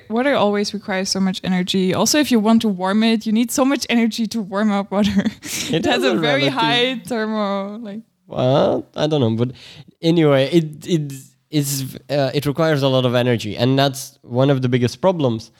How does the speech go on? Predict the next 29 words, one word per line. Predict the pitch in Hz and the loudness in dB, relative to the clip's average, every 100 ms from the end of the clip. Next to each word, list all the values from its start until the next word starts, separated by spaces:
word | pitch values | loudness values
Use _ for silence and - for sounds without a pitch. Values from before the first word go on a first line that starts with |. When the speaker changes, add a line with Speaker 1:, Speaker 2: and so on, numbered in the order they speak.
| _ _ _ _ - | _ _ _ _ 0
Speaker 2:
Um, | 117 113 113 107 _ _ _ _ _ _ _ _ | 2 4 2 -2 _ _ _ _ _ _ _ _
Bloomberg | 151 131 110 131 160 170 139 127 123 117 | -18 -16 0 2 4 4 4 2 0 -6
and | 123 123 123 - | 0 0 0 -2
E | 127 120 | 0 2
F, | 117 113 - | 2 0 -8
uh, | 110 113 110 | 0 0 2
actually | 117 - 123 110 | -2 -2 -2 -2
calculated | - 127 117 131 120 120 | 0 0 2 2 4 4
that | 117 | 2
the | 110 | 0
amount | 117 139 185 | 2 2 2
of | 170 | 0
electricity | 175 175 156 - 127 156 | -2 -2 -6 -6 -4 0
needed | 139 113 123 - | 2 2 0 -4
to | - 117 | -10 -10
produce | - 120 110 127 190 | -6 -6 -2 0 2
enough | 139 117 107 | 4 2 0
green | 113 117 | 0 0
hydrogen | 107 110 107 113 117 151 208 _ _ | 2 2 2 0 0 -4 -6 _ _
for, | - 117 110 - | -2 -2 -2 -4
uh, | 113 107 | -4 -2
let's | 110 113 | -4 -2
say, | 120 104 | -4 -2
a | 117 | -4
quarter | - 143 165 165 143 | -2 0 0 2 0
of | 120 | 2
the | 120 | 0
world's | 117 110 104 | 2 0 0
energy, | 113 110 117 135 185 | 0 0 2 0 0